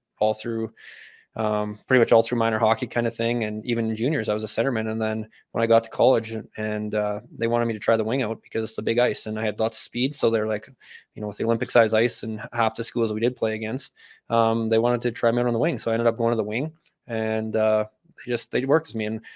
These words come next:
our first year in Anchorage, we, we, uh, I think we only won three or four games my whole first year, um, as a, as a freshman. And then our sophomore year was the, um, the first time that our team, uh, um,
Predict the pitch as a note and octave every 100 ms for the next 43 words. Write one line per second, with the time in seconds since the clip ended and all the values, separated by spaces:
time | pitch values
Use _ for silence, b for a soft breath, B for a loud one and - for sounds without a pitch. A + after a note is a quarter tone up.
0 | B - A#2 C#3+ C3+ - B2+ A#2+ D3 B2
1 | A2+ A#2 A#2+ A2+ - b b b _ B2
2 | B2 B2 A#2+ A2+ F#2+ - - - C#3 B2+
3 | A#2 A#2+ A2+ B2 A#2 - A2 A2+ A#2 A2
4 | G#2+ A2+ - A2 - A2 G#2+ G#2 _ -
5 | G#2+ G#2+ G#2+ G#2 - - G#2 - A2+ -
6 | B2+ C#3 A#2 A2+ A2 A2+ - A2+ - A#2+
7 | A2+ A#2 A2 A#2 A2 A2 B B B B
8 | B _ A#2 A2 A2 A2 A2 - C3+ A#2+
9 | B2 B2 A#2+ A#2 - B2 A#2 A2+ A2+ A2+
10 | B2 A#2+ A2 A2 A2